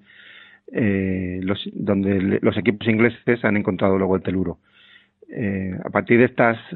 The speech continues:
de estas costras, un compañero del Instituto Geológico Minero, que también participaban en el estudio de ampliación,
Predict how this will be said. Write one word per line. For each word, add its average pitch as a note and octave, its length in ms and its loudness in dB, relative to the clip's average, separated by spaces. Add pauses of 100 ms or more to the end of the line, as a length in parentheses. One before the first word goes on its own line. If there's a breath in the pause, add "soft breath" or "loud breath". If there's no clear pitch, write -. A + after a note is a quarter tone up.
de A#2+ 180 -4
estas A#2 240 -4
costras, A#2+ 440 2 (380)
un G#2+ 480 -6
compañero A2 520 2
del G#2 120 2
Instituto G#2+ 260 -4
Geológico G#2+ 260 -2
Minero, A#2+ 320 2 (720 soft breath)
que A#2 100 -2
también G#2 240 0
participaban G#2 840 2 (260)
en F#2+ 680 -6
el F#2+ 120 -2
estudio G2+ 300 2
de G2+ 60 6
ampliación, G#2 540 0